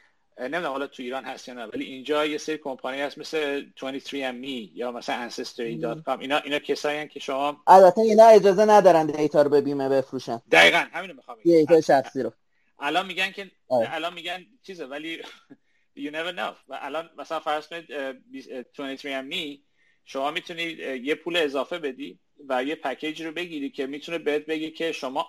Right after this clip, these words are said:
Speaker 1: آمادگی، از لحاظ ژنتیکی، آمادگی
Speaker 2: مم.
Speaker 1: گرفتن چه مریضیایی رو داری. مثلاً یه عده ب-، به خاطر مسائل ژنتیکی که دارن ممکنه مثلاً، چه می‌دونم، دیابت، یه خورده آماده تر باشن برای دیابت گرفتن. یا
Speaker 2: مم.
Speaker 1: مثلاً یه سری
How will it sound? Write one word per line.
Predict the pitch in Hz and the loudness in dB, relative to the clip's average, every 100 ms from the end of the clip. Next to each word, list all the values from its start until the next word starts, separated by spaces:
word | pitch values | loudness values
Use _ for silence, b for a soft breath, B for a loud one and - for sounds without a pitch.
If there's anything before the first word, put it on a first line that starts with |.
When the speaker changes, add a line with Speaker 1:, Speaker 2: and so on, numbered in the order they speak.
| _ | _
Speaker 1:
آمادگی، | 131 127 131 127 135 127 143 170 175 170 165 - | -2 0 -2 -2 -4 -6 -6 -4 -2 -2 -4 -6
از | 131 131 | -6 -2
لحاظ | 139 139 | -2 -2
ژنتیکی، | 131 139 135 127 127 - 175 139 - _ _ _ _ _ | -4 -6 -6 -10 -14 -14 -12 -12 -12 _ _ _ _ _
آمادگی | 127 131 135 123 131 131 156 | -2 -2 -2 -6 -8 -6 -2
Speaker 2:
مم. | 170 160 | -2 -2
Speaker 1:
گرفتن | 131 135 131 151 156 | -2 -2 -2 -6 -10
چه | - | -8
مریضیایی | 170 147 135 123 139 147 | -4 -2 -2 -4 -6 -6
رو | |
داری. | 139 135 98 - | -6 -6 -8 -14
مثلاً | 117 131 139 | -14 -10 -8
یه | 139 151 | -2 -2
عده | 135 151 | -2 -4
ب-، | 139 131 | -4 -6
به | 123 | -8
خاطر | - 120 156 | -10 -6 -6
مسائل | 147 123 135 127 | -6 -8 -10 -12
ژنتیکی | 123 127 - 110 127 | -10 -12 -14 -16 -12
که | 139 | -10
دارن | 127 131 143 | -6 -4 -4
ممکنه | 143 127 - 143 143 | -6 -12 -8 -8 -6
مثلاً، | 123 123 131 139 - _ _ _ _ _ | -8 -8 -8 -8 -12 _ _ _ _ _
چه | - | -6
می‌دونم، | 170 104 95 _ | -6 -6 -12 _
دیابت، | 127 127 123 151 - | -2 0 0 -4 -6
یه | 135 151 | -8 -6
خورده | 160 143 147 | -4 -2 -2
آماده | - 127 127 123 | -2 -4 -4 -4
تر | 147 151 | 0 2
باشن | 143 110 - _ | 0 -4 -16 _
برای | 123 123 | -12 -12
دیابت | 117 113 - - | -12 -14 -16 -20
گرفتن. | 78 - 78 _ _ _ _ _ _ - | -20 -20 -20 _ _ _ _ _ _ -8
یا | 139 | -4
Speaker 2:
مم. | 135 | -4
Speaker 1:
مثلاً | 117 127 131 131 | -6 -6 -6 -8
یه | 101 | -10
سری | - 170 156 | -8 -8 -8